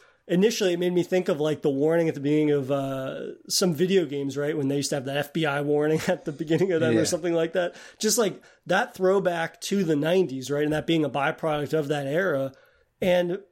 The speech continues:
Speaker 1: it's such a simple thing, and it's pretty fleeting. It only lasts a couple of seconds, but it does so much in establishing the atmosphere that then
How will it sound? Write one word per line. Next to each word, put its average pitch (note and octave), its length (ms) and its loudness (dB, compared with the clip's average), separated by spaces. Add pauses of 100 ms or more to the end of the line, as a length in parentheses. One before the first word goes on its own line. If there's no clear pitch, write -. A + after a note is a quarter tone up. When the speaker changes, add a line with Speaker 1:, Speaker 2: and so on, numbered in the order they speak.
(100)
Speaker 1:
it's F3 160 -2
such A#3 220 -2
a G#3 60 2
simple F#3+ 380 2
thing, G#3+ 280 2
and F3 100 2
it's - 180 -2
pretty - 340 -2
fleeting. F3 500 0
It D3+ 100 -4
only D#3 220 0
lasts C#3+ 580 -4
a - 40 -16
couple D#3 260 -4
of C#3+ 80 0
seconds, F3+ 480 -2
but C#3 280 -2 (300)
it - 120 0
does G3+ 240 0
so G#3+ 220 2
much A3+ 280 0
in F3+ 60 2
establishing D#3+ 800 0
the C3 340 -4
atmosphere D3 800 -4 (300)
that D#3+ 240 -2
then E3+ 460 0